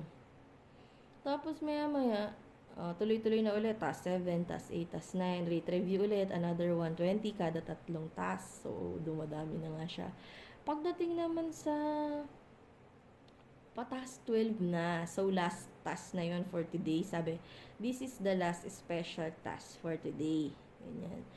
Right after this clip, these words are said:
So, inisip ko, baka, sigurado may bibili na naman dito, tapos ibabalik yung pera. Inisip ko, nasa, ano lang,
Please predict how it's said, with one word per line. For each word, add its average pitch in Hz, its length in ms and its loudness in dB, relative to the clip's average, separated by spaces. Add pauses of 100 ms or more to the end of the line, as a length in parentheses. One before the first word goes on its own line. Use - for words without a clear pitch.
(260)
So, 262 80 0
inisip 311 400 2
ko, 180 240 6
baka, 190 320 0 (240)
sigurado 185 560 4
may 214 120 6
bibili 170 400 2
na 170 120 4
naman 170 320 2
dito, 165 200 0
tapos - 240 -6
ibabalik 160 480 0
yung 160 160 -2
pera. 151 280 -4 (360)
Inisip 269 400 -4
ko, 208 160 0
nasa, 180 360 0 (1900)
ano 165 240 -4
lang, 180 360 2